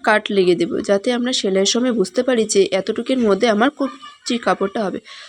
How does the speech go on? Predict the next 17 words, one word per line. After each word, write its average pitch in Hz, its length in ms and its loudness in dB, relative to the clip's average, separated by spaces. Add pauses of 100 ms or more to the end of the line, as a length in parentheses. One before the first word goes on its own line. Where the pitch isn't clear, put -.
(160)
তো 285 120 0
এবার 254 340 2
আমি 247 260 0
সেলাই 220 300 2
করে 226 180 -2
আপনাদের 202 440 0
দেখিয়ে 196 280 2
দেব। - 120 -8 (3250)
কাপড়টাকে 269 640 0
এভাবে 233 360 6
ওপেন 226 380 2
করে 233 220 2
নেওয়ার 185 280 0
পর 175 280 0 (380)
আমরা 214 240 -2
যে 262 200 6
কাট 196 220 4